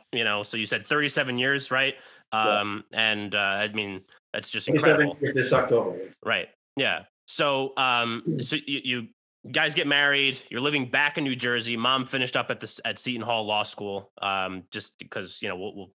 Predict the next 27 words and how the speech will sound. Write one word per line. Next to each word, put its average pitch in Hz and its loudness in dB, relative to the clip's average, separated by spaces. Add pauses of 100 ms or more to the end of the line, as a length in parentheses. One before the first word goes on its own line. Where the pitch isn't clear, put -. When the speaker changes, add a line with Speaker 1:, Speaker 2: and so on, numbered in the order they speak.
Speaker 1:
add 107 -2
that 107 -2
in 101 -2
just 95 -10
so 117 -2
everybody 101 -2
knows 95 -4
that 85 -12
everyone, 101 -6 (260)
you 107 -6
guys 113 0
moved 113 -6
back 123 2
to - -8
New 110 -4
Jersey. 98 -2 (380)
Um, 110 0 (140)
wh-, 117 -12 (140)
how 196 0
did, 226 -2 (520)
how 175 0
did 208 2
you 208 0
go 160 2
from 123 0
law, 120 -2
like, 127 -6